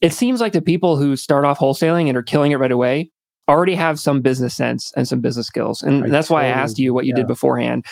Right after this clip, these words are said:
Speaker 1: And not, not surprising, you did own property. Maybe, you know, you were, took too many courses and whatnot,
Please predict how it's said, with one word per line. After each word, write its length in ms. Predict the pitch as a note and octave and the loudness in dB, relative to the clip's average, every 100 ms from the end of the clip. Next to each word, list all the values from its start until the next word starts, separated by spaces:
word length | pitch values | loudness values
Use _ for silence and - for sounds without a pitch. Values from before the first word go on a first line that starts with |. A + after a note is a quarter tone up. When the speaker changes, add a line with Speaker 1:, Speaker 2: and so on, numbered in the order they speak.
| - _ | -20 _
Speaker 1:
And 280 | D#3 D#3 D#3 - _ | 0 0 -2 -6 _
not, 260 | D3+ F3+ - | 0 0 0
not 220 | E3+ G3 | -2 0
surprising, 500 | G3 - G#3+ E3+ D3 | -2 0 -2 0 0
you 100 | C#3+ | 0
did 200 | D3 E3+ | 0 0
own 220 | C#3+ D#3+ | 0 0
property. 500 | D3+ D#3 - C3 A2+ | 0 0 -2 -6 -2
Maybe, 400 | C#3 D3+ D#3 D3+ C#3 - - _ _ | 0 2 2 0 -6 -20 -20 _ _
you 80 | C#3+ | 2
know, 100 | C#3+ | 2
you 180 | C#3+ | 2
were, 240 | C#3+ C3+ C3 _ | 0 0 -4 _
took 160 | - F3+ | -2 0
too 80 | F3+ | 2
many 140 | E3 | 0
courses 440 | - D3+ D3+ D3+ | 2 0 2 0
and 140 | C#3+ B2+ | 2 2
whatnot, 480 | B2+ B2+ B2 B2+ | 0 0 2 2